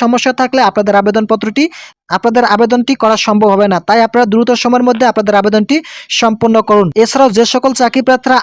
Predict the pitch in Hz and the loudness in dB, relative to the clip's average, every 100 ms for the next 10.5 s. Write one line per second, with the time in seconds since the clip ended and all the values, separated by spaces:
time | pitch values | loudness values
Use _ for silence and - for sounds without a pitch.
0 | 190 208 233 254 247 247 240 240 285 190 | 0 0 0 0 2 2 2 2 2 0
1 | 220 262 254 254 262 - 240 233 254 - | 2 2 2 2 -2 0 -2 0 -4 0
2 | 262 - 269 269 240 220 285 - - - | -2 0 -2 0 2 2 0 -6 -20 -4
3 | 226 240 247 269 - 277 - 190 226 247 | 2 4 2 0 0 0 0 0 0 0
4 | 247 - 247 240 269 302 _ 165 202 - | -2 -2 0 2 0 -2 _ -4 -4 -2
5 | 269 233 262 247 - 262 226 226 269 156 | -4 -2 0 0 0 0 2 2 2 0
6 | 185 220 262 254 262 262 262 269 - 208 | 0 2 2 2 0 0 0 0 0 -4
7 | - 220 294 - _ 147 220 233 262 269 | 0 0 0 -4 _ 0 2 2 2 2
8 | 208 233 262 277 294 - 226 233 240 262 | 2 2 2 0 0 -2 0 0 0 0
9 | 262 - 254 - 247 262 240 220 214 196 | 0 2 0 0 0 2 2 0 0 2
10 | 196 151 - 185 226 | 0 -2 -6 -2 2